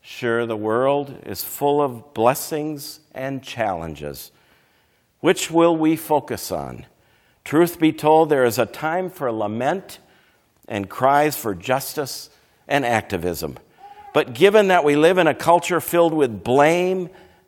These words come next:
and accusation and almost devout of thanksgiving, maybe on this day, and remembering the tenth leper, we can send our people forth,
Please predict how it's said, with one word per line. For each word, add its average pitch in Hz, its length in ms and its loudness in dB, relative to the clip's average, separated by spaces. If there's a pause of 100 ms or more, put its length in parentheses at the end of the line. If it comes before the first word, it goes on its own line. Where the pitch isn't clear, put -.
(160)
and 101 220 -10
accusation 143 1000 0 (460)
and 123 200 -6 (100)
almost 175 540 -6
devout 107 840 -4 (840)
of - 200 -10
thanksgiving, 117 1000 -8 (760)
maybe 123 640 4 (1000)
on 98 220 -10
this 143 240 -4
day, 110 420 -2 (720)
and 120 160 0
remembering 170 580 4
the 147 80 4
tenth 165 300 -2
leper, 127 480 2 (280)
we 143 100 -2
can 120 220 -4
send 190 440 -2
our 170 140 4
people 160 500 -4
forth, - 880 -2